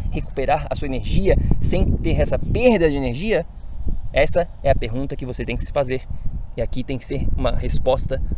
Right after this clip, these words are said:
muito honesta, né? A grande maioria das pessoas, elas não conseguem.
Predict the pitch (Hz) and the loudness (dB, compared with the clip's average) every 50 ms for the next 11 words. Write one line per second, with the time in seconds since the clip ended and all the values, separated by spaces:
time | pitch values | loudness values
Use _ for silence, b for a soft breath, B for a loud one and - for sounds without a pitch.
0 | - - 117 123 135 143 - - - - - - - - - - 147 135 127 123 | -4 -2 -2 -2 0 0 0 0 0 0 0 0 2 2 4 4 4 4 2 4
1 | 127 131 135 - - - - - - - - - - - - - 110 107 - - | 2 2 0 0 -2 -2 -2 -2 -2 -2 -2 -4 -4 -4 -4 -2 0 0 0 0
2 | 107 104 - 123 143 147 139 143 139 135 139 143 131 - - 120 - - 147 151 | 2 2 2 2 2 2 2 4 4 4 4 4 2 2 0 0 -2 0 2 2
3 | 151 139 - - - - 110 110 113 113 - - - - - - - - - - | 2 2 2 0 -2 -2 -2 -2 -2 -2 -2 -4 -6 -8 -8 -10 -8 -4 -4 -4
4 | - - - - - - - - - - 113 113 110 - 127 139 - - - - | -2 -4 -6 -8 -8 -10 -8 -8 -6 -6 -4 -4 -4 -4 -6 -6 -4 -4 -4 -4
5 | - - | -6 -10